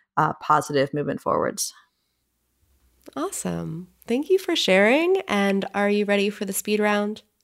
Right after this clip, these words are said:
Speaker 1: Oof, I guess so.
Speaker 2: All right. So we're gonna get started. So what's
Speaker 1: Okay.
Speaker 2: something you're not very good at?
Speaker 1: Resting and relaxing.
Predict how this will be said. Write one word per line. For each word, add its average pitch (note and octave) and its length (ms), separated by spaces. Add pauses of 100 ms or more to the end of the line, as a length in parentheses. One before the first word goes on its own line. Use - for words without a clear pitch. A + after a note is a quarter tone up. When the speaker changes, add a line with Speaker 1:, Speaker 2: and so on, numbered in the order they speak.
(220)
Speaker 1:
Oof, F#3+ 320 (120)
I E3+ 60
guess E3 200
so. D#3+ 200 (720)
Speaker 2:
All - 80
right. F#3 320 (680)
So F#3 320 (120)
we're F#3+ 100
gonna G3 120
get G#3 140
started. G#3+ 520 (180)
So G#3 200
what's G#3+ 140
Speaker 1:
Okay. - 80
Speaker 2:
something B3 260
you're A3+ 80
not G#3 200
very F#3+ 200
good F3 120
at? - 200 (800)
Speaker 1:
Resting F3 480
and D#3 100
relaxing. F#3+ 680